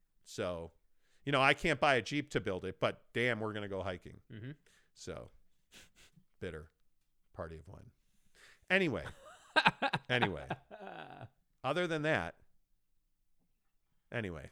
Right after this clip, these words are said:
Speaker 1: my wife has no comment. She literally just walked into the room. So, "Hey, did you get that dustpan I left you up there?" Anyway.
Speaker 2: Damn.
Speaker 1: Uh, oh, she was close to walking over and getting her microphone.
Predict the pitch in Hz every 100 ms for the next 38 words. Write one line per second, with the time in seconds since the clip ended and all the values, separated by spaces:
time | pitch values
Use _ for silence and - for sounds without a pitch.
0 | - - 110 98 107 104 107 104 90 -
1 | 87 78 - _ - 131 113 113 107 101
2 | 98 - 92 85 87 82 76 78 - _
3 | _ - - - - - 78 82 180 160
4 | 202 226 233 208 208 202 220 220 214 214
5 | 208 220 220 226 220 - _ - - -
6 | - _ - 135 90 80 - _ - 127
7 | 120 117 113 120 127 120 110 - 127 117
8 | - 127 117 98 - 101 104 - 104 101
9 | 98 87 170 98 95 87 87 87 - 87